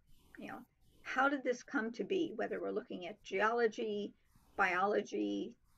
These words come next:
um, whether we're looking at, um, you know, the way we operate in small groups,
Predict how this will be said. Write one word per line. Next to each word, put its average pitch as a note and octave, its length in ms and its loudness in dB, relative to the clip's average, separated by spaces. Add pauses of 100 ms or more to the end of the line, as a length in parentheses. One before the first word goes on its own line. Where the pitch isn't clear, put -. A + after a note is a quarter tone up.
(140)
um, - 240 -8 (840)
whether G3 300 0
we're G3+ 80 2
looking G3+ 480 -2
at, G2 300 -2 (600)
um, - 300 -10 (160)
you - 60 -20
know, - 80 -20 (720)
the G#3+ 60 2
way G#3 200 6
we G3 160 2
operate F#3+ 600 0
in G3+ 220 -6
small G3+ 380 -4
groups, G#3+ 420 2